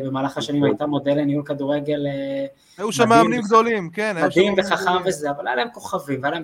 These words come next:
Speaker 1: כסף, והיה להם מאמנים גדולים, ו-, ו-, ואני חושב, תשמע, אתה מתוך המערכות, אתה יודע יותר טוב מאיתנו, אבל אני חושב ש-,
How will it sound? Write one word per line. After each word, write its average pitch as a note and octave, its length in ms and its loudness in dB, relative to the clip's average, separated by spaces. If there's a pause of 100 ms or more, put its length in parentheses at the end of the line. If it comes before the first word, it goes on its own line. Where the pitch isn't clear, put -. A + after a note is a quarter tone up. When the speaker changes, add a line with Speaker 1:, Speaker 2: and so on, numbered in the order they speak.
Speaker 1:
כסף, - 400 -4
והיה C#3+ 120 -4
להם D#3+ 160 0
מאמנים D3+ 300 -2
גדולים, C3 460 -2 (640)
ו-, C3 80 -20 (260)
ו-, C#3+ 40 -18 (260)
ואני C#3+ 180 -6
חושב, D3 180 -12
תשמע, D3+ 200 0
אתה D#3 140 2
מתוך D#3 260 0
המערכות, C3 600 2
אתה C3 140 -6
יודע C3+ 160 2
יותר C3+ 180 -2
טוב C3 200 -4
מאיתנו, B2+ 280 -2
אבל C#3+ 80 0
אני A#2+ 100 0
חושב - 220 -12
ש-, D3 120 -12